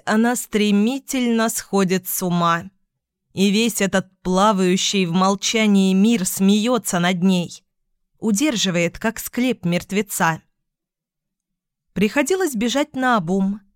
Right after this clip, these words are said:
отбиваться от неведомых созданий – дремать в кромешной тьме, где ужас не оставлял ни во сне, ни наяву. В тишине теперь все время раздавался шепот.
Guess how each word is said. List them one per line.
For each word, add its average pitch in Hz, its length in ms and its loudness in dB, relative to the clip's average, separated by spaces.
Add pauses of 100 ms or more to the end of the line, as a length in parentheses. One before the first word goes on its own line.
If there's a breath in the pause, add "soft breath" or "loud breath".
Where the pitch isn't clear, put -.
(300)
отбиваться 208 640 2
от 202 140 -4
неведомых 196 500 2
созданий – 185 720 0 (540)
дремать 185 560 2
в - 80 -16
кромешной 180 680 0
тьме, 180 520 -2 (560)
где 175 320 0
ужас 277 460 -2
не 208 200 4
оставлял 208 800 2
ни 190 320 2
во 277 160 0
сне, 196 640 0
ни 185 260 4
наяву. 190 640 0 (1300)
В - 100 -20
тишине 240 560 0
теперь 240 500 -2
все - 380 -6
время 254 480 -2
раздавался 180 800 0
шепот. 165 560 -4